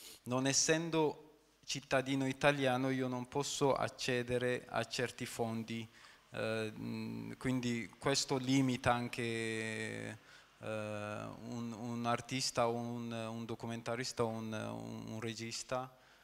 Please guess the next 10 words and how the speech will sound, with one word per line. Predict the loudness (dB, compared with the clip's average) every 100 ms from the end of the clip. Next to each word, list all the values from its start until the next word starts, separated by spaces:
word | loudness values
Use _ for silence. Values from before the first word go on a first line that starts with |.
| _ _
a, | -4 -2 -2
a | -4
trovare | -4 0 2 0
i |
fondi. | -2 -4 -4 -6 -10
Quindi | -6 -6 -4 -8
c'è | -2 0
un | 2 0
premio, | -2 0 0 0 0 0 -2 -12 _
eh, | -6 -4 -4 -4 -8